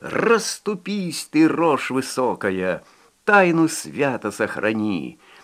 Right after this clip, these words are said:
Пел теперь на всю деревню Осипова народ, потому как Анька-повариха убыстрила ход,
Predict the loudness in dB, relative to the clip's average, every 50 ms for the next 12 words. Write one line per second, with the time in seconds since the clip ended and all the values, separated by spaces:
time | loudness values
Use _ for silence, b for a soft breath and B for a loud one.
0 | b _ -4 2 4 4 4 4 2 0 -4 -6 -6 -4 -4 -4 -2 -2 -2 -4
1 | -4 -4 -6 -6 -4 -2 0 0 0 0 0 0 -2 -2 -2 -4 -2 0 2 2
2 | 2 0 -2 -6 -6 -4 -2 -2 0 0 2 2 2 2 2 2 2 2 0 -2
3 | -8 B B B B B B B _ -2 0 2 2 0 0 0 0 0 -2 -2
4 | -6 _ -2 2 2 4 4 2 0 -2 -2 -2 0 0 2 2 2 2 2 2
5 | 2 0 0 -4 -8 -8 -8 -8 -10 B B B B B B B B -6 -4 -4
6 | 0 0 0 0 0 -2 -8 -6 -2 0 0 0 -2 -4 -6 -4 -2 -2 0 0
7 | -2 -2 -4 -6 -10